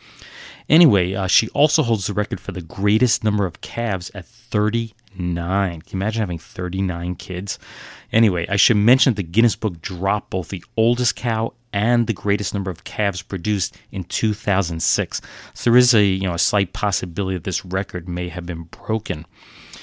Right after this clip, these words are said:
Now, attaining this world record in the last few years of life made her, you know, kind of a bit of a celebrity. Uh, through her appearances at cattle shows and parades,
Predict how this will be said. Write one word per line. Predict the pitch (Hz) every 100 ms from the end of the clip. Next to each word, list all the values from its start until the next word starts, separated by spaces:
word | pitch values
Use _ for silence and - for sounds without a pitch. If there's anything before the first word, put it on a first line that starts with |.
| - - -
Now, | 107
attaining | 110 - - 165 190
this | 143 -
world | 107 92
record | 117 135 101
in | 90
the |
last | 87 87 92 110 -
few | -
years | 95 95 95
of | - 95
life | 87 95 120 117 95
made | 90 92 104 117
her, | - 98 107
you | 113
know, | 113
kind | - 117
of | 110
a |
bit | 104 113
of | 104
a |
celebrity. | - 110 117 135 98 - - - - - - - -
Uh, | 95
through | 92 - 127
her | 135 113
appearances | - - 143 135 120
at | 87
cattle | - - 101 107
shows | 98 - 98 92
and | 87
parades, | - 117 117 101